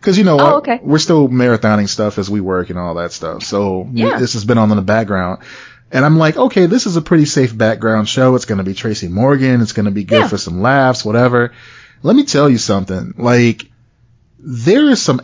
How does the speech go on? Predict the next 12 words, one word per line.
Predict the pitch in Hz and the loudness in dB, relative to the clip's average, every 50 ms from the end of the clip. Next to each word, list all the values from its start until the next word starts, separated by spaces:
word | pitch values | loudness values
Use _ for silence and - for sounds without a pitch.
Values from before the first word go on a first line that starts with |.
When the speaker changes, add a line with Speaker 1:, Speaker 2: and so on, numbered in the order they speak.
| - | -6
Speaker 1:
acting | - 117 139 156 - - 165 160 160 | -4 -2 -2 -2 0 0 0 2 2
on | 156 156 156 151 | 2 2 2 2
this | 151 151 151 | 2 2 0
show | - - - 139 139 143 143 143 147 151 - _ _ _ _ _ - | -2 0 2 2 4 4 4 2 0 -4 -8 _ _ _ _ _ -12
by | 104 104 120 120 117 113 | -4 -2 0 2 2 2
not | 113 143 180 208 | 2 2 2 2
only | 202 180 156 143 | 2 2 0 0
Tracy | 139 - 147 139 135 - 127 | 0 0 0 0 0 0 -2
Morgan, | 117 113 120 127 120 113 101 | 0 0 2 2 2 0 -2
but | 90 85 - | -4 -6 -8
Tiffany | - - 147 151 - 131 104 95 | -4 -4 -4 -2 -2 -4 -4 -4
Haddish | 92 110 131 139 143 143 139 139 - - | -2 -2 0 0 0 0 0 -2 -6 -12